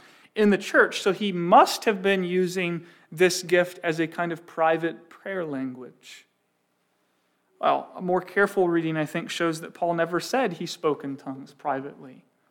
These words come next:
That's just read into the text.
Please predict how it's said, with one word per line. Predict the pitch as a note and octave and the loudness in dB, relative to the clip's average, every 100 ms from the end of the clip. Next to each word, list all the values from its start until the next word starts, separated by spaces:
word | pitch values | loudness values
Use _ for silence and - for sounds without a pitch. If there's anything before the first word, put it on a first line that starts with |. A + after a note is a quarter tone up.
| _ _ F3 | _ _ -2
That's | - | -2
just | F#3 F3 - _ - | -2 -4 -10 _ -4
read | D#3 D#3+ | 2 4
into | E3+ D#3+ D3+ | 4 0 -4
the | C#3+ | -6
text. | C#3+ B3 D3+ - - - | -2 2 2 0 -8 -8